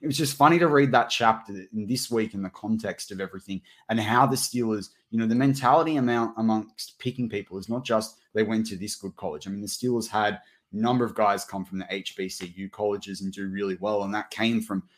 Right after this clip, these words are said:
that Bill Nunn background and how we've developed and it's, you know, the cultural fits and what have you. So,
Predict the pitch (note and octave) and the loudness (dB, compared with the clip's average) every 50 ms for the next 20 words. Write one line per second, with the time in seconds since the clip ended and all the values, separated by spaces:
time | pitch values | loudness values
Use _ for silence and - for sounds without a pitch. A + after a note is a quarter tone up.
0 | _ _ - G#2+ G#2+ - - - A2 G#2+ G#2+ G#2 G2+ G2+ G2 F#2 G2+ G#2 G#2+ - | _ _ -2 -2 -2 -2 -2 -4 -2 -2 -2 -2 -2 -2 -2 0 0 0 0 0
1 | - A2 G#2 G2+ G2+ G2+ G2 F#2+ F2 F2+ G#2 G#2+ G2 G#2+ A2 - - - F#2+ F2 | -2 -2 -2 -2 -2 -2 -4 -4 -2 2 2 2 4 2 0 0 -2 -6 -4 0
2 | G#2+ G#2+ A2 G#2+ G2 - - G2+ G2 F#2 - _ _ _ _ - G2 - - - | 0 2 2 0 -2 -4 -4 -6 -6 -6 -6 _ _ _ _ -12 -8 -8 -6 -4
3 | A2+ G#2 F#2+ F#2+ F#2+ - G2 - - - A2+ B2 B2 - - A2+ G#2+ - - A2 | -4 -4 -4 -6 -6 -8 -12 -8 0 2 2 2 2 0 -2 -4 -4 -4 -4 -6
4 | A2 - - A2+ G#2+ F#2+ F#2+ - - A2 G#2 F2 F2+ F2+ - - A2+ G#2 | -4 -4 -2 0 0 0 0 0 0 -2 -2 -2 -4 -6 -2 0 2 0